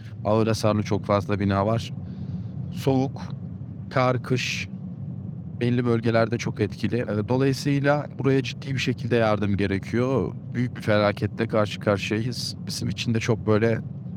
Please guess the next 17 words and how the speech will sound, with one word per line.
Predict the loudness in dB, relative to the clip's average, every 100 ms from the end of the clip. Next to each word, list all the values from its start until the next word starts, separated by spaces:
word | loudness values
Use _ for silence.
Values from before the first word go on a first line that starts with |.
| -6
iç | -4 0
acıtıcı, | 0 -2 -6 -2 -2 2
can | 4
acıtıcı | 4 0 -6 -4 -2
bir | 0
süreç. | -2 0 0 0 -6 -8 -12 -6
Elimizden | 0 2 2 2 4
geleni | 4 4 4
yapmaya | 4 4 2
çalışıyoruz. | 2 0 2 0 0 -2
Bizler | 0 2 2
de | 0 -2 -4 -2
iller | 2 4
arasında | 4 2 0 0 0 2
mekik | 0 -2
dokuyoruz. | -2 0 0 0 -2 -6 -10 -10 -12 -12 -12 -12 -2
Yardımları | 4 4 4 4 4 2 0